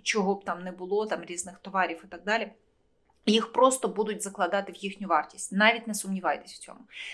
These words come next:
Так завжди було, є і буде. А, як повідомили в Нацкомісії, а, тобто Нацкомісія, вона намагалась ухвалити збалансовані тарифи, ну,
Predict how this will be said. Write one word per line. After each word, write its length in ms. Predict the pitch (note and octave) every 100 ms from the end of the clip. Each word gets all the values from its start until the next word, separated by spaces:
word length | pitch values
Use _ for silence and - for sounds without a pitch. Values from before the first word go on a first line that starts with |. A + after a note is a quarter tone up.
| -
Так 200 | - A3
завжди 320 | G#3 A#3 A3 G3+
було, 300 | G3 A3 A#3+
є 180 | G#3
і 140 | F#3 F#3
буде. 300 | E3 D#3+ - _ _ - - - - - - -
А, 200 | - G3+
як 320 | G#3 B3 D#4+ D#4
повідомили 460 | A3+ G#3+ C4+ B3
в 60 | G#3
Нацкомісії, 1000 | A#3 A#3 A#3 A3+ C#4 D4+ - G#3 F3 D#3+
а, 800 | - F3 F3+ F3 F3 F3 F3 F3 -
тобто 520 | G3+ - - G3+ G3
Нацкомісія, 880 | G3 A#3+ B3 - G#3+ A#3+ C4 A3+ G3
вона 320 | F#3+ F#3 F#3+
намагалась 640 | F#3+ G3 G3+ G3 F3+ - -
ухвалити 540 | - F#3 F3+ E3+ F#3
збалансовані 760 | - F#3+ F3 E3 - - F3+
тарифи, 440 | G#3+ C4+ D4 D#4+
ну, 80 | E4+